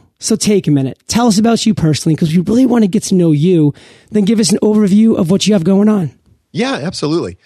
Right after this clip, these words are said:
Speaker 2: Well, I've been involved in the book publishing world for most of my career.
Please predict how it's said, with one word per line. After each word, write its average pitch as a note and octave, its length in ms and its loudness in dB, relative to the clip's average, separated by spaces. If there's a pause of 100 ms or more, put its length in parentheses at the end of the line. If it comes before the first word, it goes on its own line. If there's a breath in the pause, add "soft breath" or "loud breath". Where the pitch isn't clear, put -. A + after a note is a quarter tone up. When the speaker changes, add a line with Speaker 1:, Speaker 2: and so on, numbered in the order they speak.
(460 soft breath)
Speaker 2:
Well, G#3+ 200 0
I've A3 260 -2
been G#3+ 160 0
involved C#3 420 -2
in C3+ 60 -6
the G#2 80 -6
book - 380 -6
publishing A2+ 560 -4
world A#2 280 -2
for C3 160 -6
most B2+ 300 -2
of B2 60 -2
my G#2 160 -2
career. G#2+ 560 -2